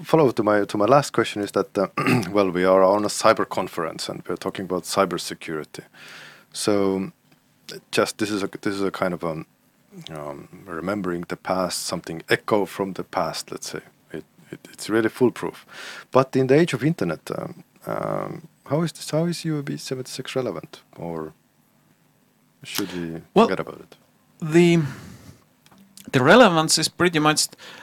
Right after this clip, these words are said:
Speaker 2: and, and before, before podcast we were talking about it, that,
Speaker 1: Yeah.
Speaker 2: that the relevance is the same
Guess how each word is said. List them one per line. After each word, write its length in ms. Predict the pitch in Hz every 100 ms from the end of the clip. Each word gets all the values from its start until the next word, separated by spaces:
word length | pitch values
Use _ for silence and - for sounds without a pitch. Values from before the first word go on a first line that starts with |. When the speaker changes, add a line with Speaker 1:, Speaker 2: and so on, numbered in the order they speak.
| - _ -
Speaker 2:
and, 160 | 139 135
and 340 | 147 - 127 139
before, 340 | 131 160 127
before 340 | 127 117 156 113
podcast 440 | 143 - 117 -
we 80 | 117
were 60 |
talking 260 | 110 120 110
about 280 | 101 110 87
it, 140 | -
that, 220 | - - - -
Speaker 1:
Yeah. 120 | 80 -
Speaker 2:
that 260 | - - 135
the 80 | 139
relevance 440 | 185 214 170 -
is 100 | 139
the 100 | 143
same 380 | - 156 151